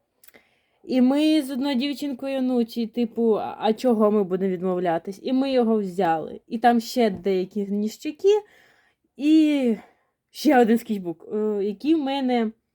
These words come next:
вже почати, вже нарешті почати, хоча, е, їх я взял-, ми взяли, вони до мене потрапили. М, в дев'ятнадцятому році, так, у дев'ятнадцятому, це ми на першому курсі їхали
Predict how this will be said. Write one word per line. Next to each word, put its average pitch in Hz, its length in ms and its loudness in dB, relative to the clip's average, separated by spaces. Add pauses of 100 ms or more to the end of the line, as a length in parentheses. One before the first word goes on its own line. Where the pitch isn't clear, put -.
(500)
вже 240 200 4
почати, 226 520 2
вже 214 160 2
нарешті 285 380 2
почати, 320 480 -2
хоча, 226 340 -2 (400)
е, 226 460 4
їх 277 340 2
я 262 120 -2
взял-, 233 420 -2
ми 240 640 0
взяли, 254 760 0
вони 214 280 0
до 226 100 0
мене 226 220 2
потрапили. 277 960 -4 (880)
М, 311 420 2 (180)
в 220 60 -6
дев'ятнадцятому 427 760 4
році, 320 520 2
так, 240 440 0
у 247 40 -8
дев'ятнадцятому, 262 800 -2
це 262 180 -2
ми 254 200 -2
на 240 120 -2
першому 233 400 0
курсі 233 380 -4
їхали 220 520 2